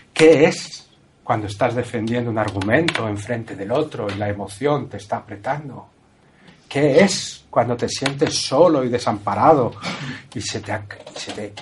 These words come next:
cierra todo el pensamiento y el dolor te atrapa? Cuando ya has experimentado la identificación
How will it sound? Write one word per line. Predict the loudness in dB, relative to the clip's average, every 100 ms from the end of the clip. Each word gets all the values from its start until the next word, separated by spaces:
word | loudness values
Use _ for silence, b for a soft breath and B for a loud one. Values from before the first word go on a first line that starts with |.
| -20 _ _ -20 -20 -20 -20
cierra | -16 -6 0 2 2 2 0 0
todo | 0 2 2
el | 0
pensamiento | 0 -2 -4 -4 0 2 2 0
y | -2
el | 0
dolor | 0 0
te | 0
atrapa? | -2 4 4 4 -4 -14 -18 _ _ b b b _
Cuando | -12 -6 -6 -4
ya | 2 4
has | 4 2
experimentado | -4 -6 -8 -6 -10 -8 -2 -2 0
la | -2
identificación | -2 -4 -6 -12 -10 -8 -2 -2